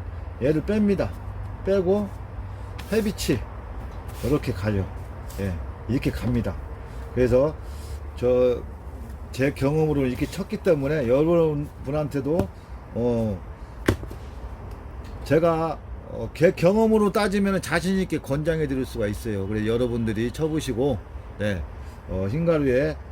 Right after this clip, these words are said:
어, 조금 전 영-, 앞-, 영상처럼 흰가루 때문에 그런, 어, 피해를 입지 않길 바라며, 또 흰가루 때문에 나무가 죽지 않고, 어, 여러분께서 가꾸시는 그 오이, 호박,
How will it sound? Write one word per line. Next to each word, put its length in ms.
어, 760
조금 320
전 380
영-, 220
앞-, 80
영상처럼 680
흰가루 380
때문에 260
그런, 360
어, 420
피해를 320
입지 240
않길 400
바라며, 580
또 300
흰가루 420
때문에 480
나무가 420
죽지 280
않고, 360
어, 360
여러분께서 640
가꾸시는 600
그 360
오이, 240
호박, 540